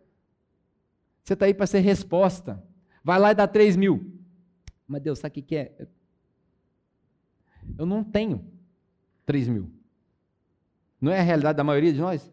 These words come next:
Não tem. Por quê? Porque a bênção tá na margem. Porque há dois anos atrás, quando Deus falou pra você começar a economizar uma porcentagem do seu, do seu dinheiro, você não ouviu.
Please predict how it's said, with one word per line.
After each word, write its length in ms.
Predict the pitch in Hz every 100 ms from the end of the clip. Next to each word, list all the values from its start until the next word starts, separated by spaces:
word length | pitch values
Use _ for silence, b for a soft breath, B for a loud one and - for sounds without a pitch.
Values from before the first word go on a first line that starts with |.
| -
Não 80 | 294
tem. 320 | 453 453 403 - - _ _ _ _ _ _
Por 160 | 240 -
quê? 140 | 160
Porque 180 | 117 -
a 80 | 165
bênção 680 | 135 160 214 208 - 107 98 _ -
tá 120 | 160
na 100 | 175
margem. 560 | 156 147 147 113 98 98 b b b
Porque 220 | 151 -
há 80 | 175
dois 340 | 147 240 233
anos 200 | 185 175
atrás, 340 | 147 139 151 151
quando 220 | 156 143
Deus 220 | 131 156
falou 200 | 151 143
pra 120 | 139
você 240 | 135 131 147
começar 480 | - 147 147 135 175
a 80 | 175
economizar 520 | 175 170 151 135 143
uma 140 | 135
porcentagem 560 | 135 135 139 123 143 131
do 80 | 123
seu, 140 | 139
do 220 | 120 120
seu 140 | 110 143
dinheiro, 240 | 131 147
você 100 | 160
não 120 | 160
ouviu. 320 | 185 127 143